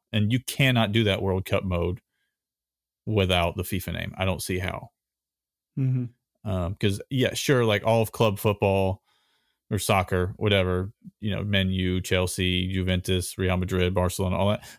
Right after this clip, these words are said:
Speaker 1: that falls underneath fifa, sure. But fifa's main attraction is the World Cup.
Speaker 2: Yeah,
Speaker 1: So,
Speaker 2: definitely.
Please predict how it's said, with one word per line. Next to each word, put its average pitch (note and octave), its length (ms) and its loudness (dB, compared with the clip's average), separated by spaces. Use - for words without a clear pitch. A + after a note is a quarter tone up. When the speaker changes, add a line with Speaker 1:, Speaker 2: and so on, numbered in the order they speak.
Speaker 1:
that - 160 2
falls A#2+ 280 4
underneath G2+ 300 2
fifa, G2+ 320 0
sure. G2+ 460 0
But G#2+ 140 2
fifa's A2+ 420 2
main F#2+ 360 2
attraction F2 500 -2
is - 120 -10
the F2 60 -10
World E2+ 200 -8
Cup. - 160 -14
Speaker 2:
Yeah, - 220 -8
Speaker 1:
So, - 80 -8
Speaker 2:
definitely. F2+ 380 0